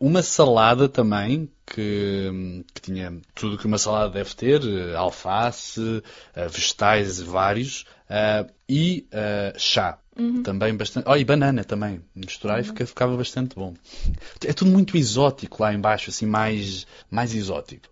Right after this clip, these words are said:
Speaker 1: Outro prato servido aqui neste banquete foi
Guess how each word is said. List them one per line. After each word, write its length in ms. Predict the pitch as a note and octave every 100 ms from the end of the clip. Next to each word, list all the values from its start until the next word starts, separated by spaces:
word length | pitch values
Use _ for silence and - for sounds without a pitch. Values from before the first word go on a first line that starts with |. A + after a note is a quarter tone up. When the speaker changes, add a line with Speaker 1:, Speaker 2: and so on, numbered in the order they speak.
| -
Speaker 1:
Outro 340 | F3+ G3 - -
prato 400 | D#3 B2 G2+ -
servido 540 | - A#2 B2 D3+ D3
aqui 300 | C#3 - C3
neste 340 | A2 G#2+ - G#2+
banquete 680 | A2+ A2 - B2+ C3+ - -
foi 840 | - - C3+ D3 D#3 D#3+ D#3+